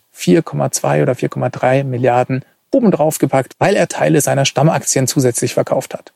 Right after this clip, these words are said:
Ja, dann bleibt uns noch anzuschauen, wie viel Aktien er denn nach dieser Aktion dann hätte. Er hätte dann nach der Ausübung der Optionen zweiundzwanzig Komma acht Millionen Tesla-Aktien mehr. Allerdings hat er dann auch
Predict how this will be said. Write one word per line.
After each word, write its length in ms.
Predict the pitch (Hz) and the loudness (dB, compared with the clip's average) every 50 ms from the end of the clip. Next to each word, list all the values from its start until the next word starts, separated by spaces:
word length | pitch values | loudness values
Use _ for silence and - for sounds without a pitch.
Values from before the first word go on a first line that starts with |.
| _ _ _ _ - | _ _ _ _ -2
Ja, 140 | - - - - | -2 -2 -2 -2
dann 140 | - 139 139 | -2 0 2
bleibt 240 | 143 180 208 196 - | 2 2 2 2 2
uns 180 | 233 190 - - | 2 2 4 4
noch 220 | 196 185 - - | 2 2 2 -2
anzuschauen, 560 | - 175 202 190 - - 175 185 185 180 180 - | -2 0 0 0 2 2 2 4 4 2 2 2
wie 140 | - 180 185 | 0 0 2
viel 120 | - 185 - | 2 0 -2
Aktien 340 | - - - - - 185 185 | -2 -6 -6 -2 0 0 0
er 160 | - 160 156 | 2 0 0
denn 280 | 151 143 135 127 123 120 | 2 0 0 0 -4 -2
nach 240 | 127 151 240 277 - | -2 0 0 0 0
dieser 280 | - 233 214 175 175 - | 2 2 4 4 4 2
Aktion 400 | 151 - - - 143 139 139 135 | 0 0 0 2 2 2 4 2
dann 120 | 131 127 | 2 2
hätte. 340 | - - 170 - 226 311 - - - _ - | 0 -2 -2 2 0 0 0 -2 -6 _ 2
Er 80 | - | 2
hätte 180 | 208 247 277 220 | 2 4 2 2
dann 220 | 208 202 - 95 - - | 2 2 0 0 0 0
nach 260 | 156 147 151 156 - | 0 0 0 0 -2
der 180 | - 139 - 139 | -2 0 2 2
Ausübung 360 | 143 147 165 156 143 139 131 | 2 2 2 0 0 2 2
der 120 | 139 - | 2 0
Optionen 480 | - - - - 208 214 196 196 190 - - _ _ | 0 -2 0 0 2 4 6 6 4 4 2 _ _
zweiundzwanzig 520 | - - 147 147 160 151 - 143 147 139 | -4 0 0 2 2 2 0 0 0 -2
Komma 200 | - - 139 - | -2 -2 -2 -2
acht 160 | 139 - - - | -2 -2 -4 -4
Millionen 360 | 135 127 123 127 127 127 120 | -2 0 0 2 0 0 -2
Tesla-Aktien 640 | - - - - - - 120 - - - 120 123 - | -2 -4 -4 -2 -2 -4 -4 -4 -6 -8 -6 -4 -2
mehr. 240 | 131 - 247 - - - _ _ _ _ _ _ | 0 0 0 0 -2 -6 _ _ _ _ _ _
Allerdings 800 | - 143 135 127 120 117 - - 160 190 254 320 302 - - - - _ _ _ _ _ | -2 0 2 2 0 -2 0 0 2 4 4 4 2 2 0 -4 -8 _ _ _ _ _
hat 200 | - 208 - 208 | -4 -2 0 2
er 180 | 208 208 202 | 4 4 4
dann 140 | 196 202 202 | 4 2 2
auch 280 | - 180 196 190 - | 2 2 2 0 0